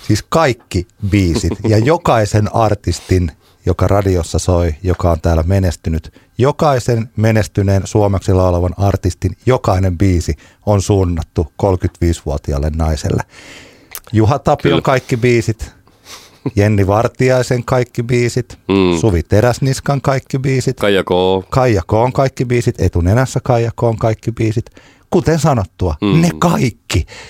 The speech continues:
Speaker 1: Silloin kun jossain vaiheessa tajuttiin, että näissä kaikissahan on nämä samat soinnut.
Speaker 2: Mm.
Speaker 1: Sitten tajuttiin, että näissä kaikissahan tämä sama rytmi.
Speaker 2: Niin, niin.
Speaker 1: Ja nyt tämä on se,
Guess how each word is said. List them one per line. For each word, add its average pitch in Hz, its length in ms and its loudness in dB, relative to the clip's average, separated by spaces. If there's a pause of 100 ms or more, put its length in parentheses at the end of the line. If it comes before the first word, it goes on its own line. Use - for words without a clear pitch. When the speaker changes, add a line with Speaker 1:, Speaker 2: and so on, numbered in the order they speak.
(140)
Speaker 1:
Silloin 185 300 2
kun 139 180 -2
jossain 147 300 2
vaiheessa 110 260 0
tajuttiin, 127 400 0
että 107 140 0
näissä 143 240 0
kaikissahan 131 540 0
on 113 60 0
nämä 117 120 2
samat 127 320 0
soinnut. 92 560 -2 (320)
Speaker 2:
Mm. 95 260 4
Speaker 1:
Sitten 85 240 0
tajuttiin, 131 260 0
että 120 120 -4
näissä 147 260 0
kaikissahan 117 640 0
tämä 110 120 0
sama 113 280 2
rytmi. 78 400 -2 (240)
Speaker 2:
Niin, 87 220 -6
niin. 73 260 -16
Speaker 1:
Ja 120 180 0 (140)
nyt 156 380 -2
tämä 123 240 2
on 117 80 0
se, 117 200 0